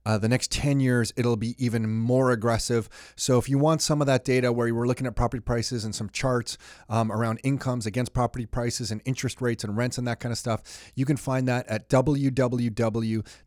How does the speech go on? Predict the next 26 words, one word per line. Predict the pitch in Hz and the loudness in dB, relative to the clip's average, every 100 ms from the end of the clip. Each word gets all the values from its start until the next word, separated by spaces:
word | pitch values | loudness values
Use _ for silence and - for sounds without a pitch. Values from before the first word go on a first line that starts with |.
| - | 0
dot | 107 - | 0 0
no | 113 123 123 123 120 | 0 4 6 6 4
more | 117 117 110 110 | 0 0 0 0
middle | 113 110 107 | 0 0 -2
dot | 101 107 101 | -2 -4 -4
com. | - 98 87 - - - | -4 -6 -6 -16 -20 -4
And | 135 143 147 | 2 4 6
on | 143 143 | 4 4
today's | - 156 180 202 | 2 4 4 2
podcast, | - - 175 170 143 123 117 - | -2 -2 0 0 0 -2 -2 0
um, | 123 120 113 - - - | 0 0 -2 -8 -12 2
we | |
really | 147 185 | 6 8
had | 190 | 8
a | |
great | 147 170 160 | 6 4 6
chat | 170 143 | 4 4
with | 123 - - | 2 -2 0
Andrew | 139 147 147 | 2 4 4
Lafleur. | 139 - 147 143 | 4 2 4 4
He, | 127 | 2
we, | 123 139 143 139 | 2 2 4 6
uh, | 127 | 4
we | 117 120 | 2 -2
forced | - 170 165 - | 2 4 4 4
him, | 147 139 | 2 2